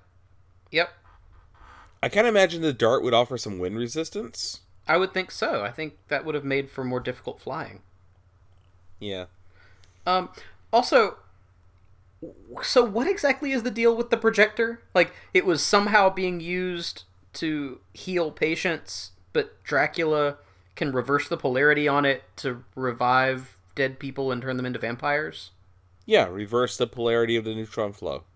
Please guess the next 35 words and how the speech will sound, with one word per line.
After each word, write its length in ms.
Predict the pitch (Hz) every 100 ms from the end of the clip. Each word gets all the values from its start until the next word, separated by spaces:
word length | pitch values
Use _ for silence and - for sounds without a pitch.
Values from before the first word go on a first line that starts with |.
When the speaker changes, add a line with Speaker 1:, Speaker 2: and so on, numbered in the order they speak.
| -
Speaker 1:
Okay. 340 | 170 - 98 - - _ - _ - - - _ _
Speaker 2:
Yeah. 160 | 123 117
Speaker 1:
'Cause 100 | 170
that's 200 | 196 240
not 160 | 226 165
Speaker 2:
It's 140 | 135
Speaker 1:
explained. 500 | - 180 160 92 -
Speaker 2:
sci- 60 | -
Speaker 1:
That's 180 | 151 156
just 220 | 156 143
what 120 | 147 139
I 160 | 127
Speaker 2:
No, 100 | 123
Speaker 1:
assume 140 | 143 131
Speaker 2:
but 40 |
Speaker 1:
he 60 | 127
Speaker 2:
it, 60 | 113
Speaker 1:
did. 180 | 123
Speaker 2:
it, 160 | - - _ _ _ - - - _ _ -
it's 180 | 131 127
basic 340 | - 123 - 98
science, 320 | 104 80 73
Trey. 260 | - 76 - -
Speaker 1:
Like, 280 | 156 143 -
Speaker 2:
Come 100 | -
on, 60 | 196
Speaker 1:
'cause, 100 | 190
Speaker 2:
man. 80 | -
Speaker 1:
because 260 | 180 185 160
in 200 | 170 165
the 80 |
close-up 580 | - - 202 202 190 -
of 140 | 147 135
the 60 |
projector, 760 | 127 135 127 139 - 120 101